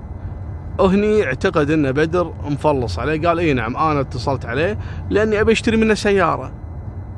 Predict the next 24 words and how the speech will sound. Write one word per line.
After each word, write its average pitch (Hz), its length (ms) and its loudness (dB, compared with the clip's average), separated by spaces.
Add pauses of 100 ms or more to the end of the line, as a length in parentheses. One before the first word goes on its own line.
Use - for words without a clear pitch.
(420)
قالوا 175 220 6
له: 185 100 0
"زين، 175 260 2
تمام، 160 380 0 (140)
وبعدين؟" 160 480 2 (520)
قال: 220 400 8
"توعدت 196 480 2
وياه 175 440 0 (560)
في 202 140 0
مرور 185 340 4
الأحمدي، 147 760 -2
لكن 170 300 0
لقيت 190 320 4
سيارته 190 500 4
وما 233 220 6
لقيته 156 420 0
هو." 107 120 -10 (1600)
هني 190 140 2
المباحث 147 880 -2 (840)
يعني 120 160 0
ما 269 160 2
توصلوا 190 460 0
حق 147 200 -4
شيء. 131 280 -6